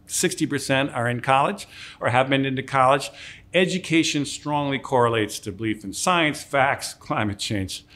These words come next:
Now, how does this play out in politics. All these demographic inexorables hit California first.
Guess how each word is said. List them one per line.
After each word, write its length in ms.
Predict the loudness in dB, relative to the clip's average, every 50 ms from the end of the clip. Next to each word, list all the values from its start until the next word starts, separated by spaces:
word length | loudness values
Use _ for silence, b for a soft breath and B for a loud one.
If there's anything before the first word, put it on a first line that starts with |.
| b b b b b b
Now, 400 | 2 6 6 6 6 4 0 -14 -20 -18
how 340 | -12 -8 -8 -4 -2 -2 0 0
does 180 | 0 0 0
this 380 | 0 0 0 0 -4 -6 -12 -18 _ _ _ -6
play 240 | 0 2 4 6 8
out 220 | 8 8 8 8
in 100 | 6 2
politics. 720 | 0 -2 -4 -2 2 2 4 2 2 0 -6 -14 -12 -14 -10 -2
All 400 | 4 6 8 8 8 6 6 4
these 340 | 4 6 8 8 8 6 4
demographic 580 | 4 2 2 2 4 4 4 4 4 2 0 0
inexorables 720 | 0 0 0 0 -2 -2 -4 -4 -4 -2 -2 -4 -4 -4
hit 260 | 0 0 0 0 0
California 640 | -2 0 0 0 0 0 -2 -2 -2 -2 -2 -2 -4
first. 640 | -6 -8 -6 -4 -2 -2 -4 -6 -14 -14 -16 -18 -20